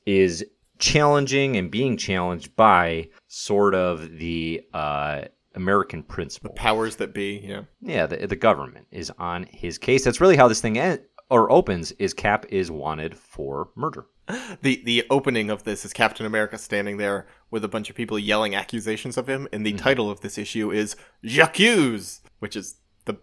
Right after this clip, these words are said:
Speaker 2: the most fun French word to say.
Speaker 1: But sadly, no Batroc. I, I do
Speaker 2: Oh,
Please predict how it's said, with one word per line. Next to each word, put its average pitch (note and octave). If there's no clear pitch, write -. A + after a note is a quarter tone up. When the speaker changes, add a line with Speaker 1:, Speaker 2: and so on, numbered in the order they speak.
Speaker 2:
the B2
most A#2
fun G2+
French G2
word F#2+
to G2+
say. F#2
Speaker 1:
But G#2
sadly, A#2+
no F2
Batroc. C#2+
I, D2
I D#2
do D2
Speaker 2:
Oh, -